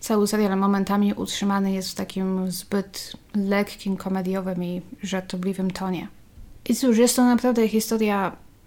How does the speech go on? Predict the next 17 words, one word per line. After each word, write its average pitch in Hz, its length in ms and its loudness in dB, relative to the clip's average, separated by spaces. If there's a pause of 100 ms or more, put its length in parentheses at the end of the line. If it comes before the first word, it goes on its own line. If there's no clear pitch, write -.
przedziwna 190 840 2 (260)
i 190 220 2
mam 190 200 4
wrażenie, 240 460 4
że 214 400 2 (720)
gdyby 202 540 4
w - 100 -10
tej 180 220 -2
sytuacji 175 840 -4 (800)
policja 214 600 2
podeszła 196 400 -2
do 190 100 -4
sprawy 196 300 -4
od 190 60 -4
początku 202 680 0 (140)
trochę 185 320 -6
inaczej, 175 500 -6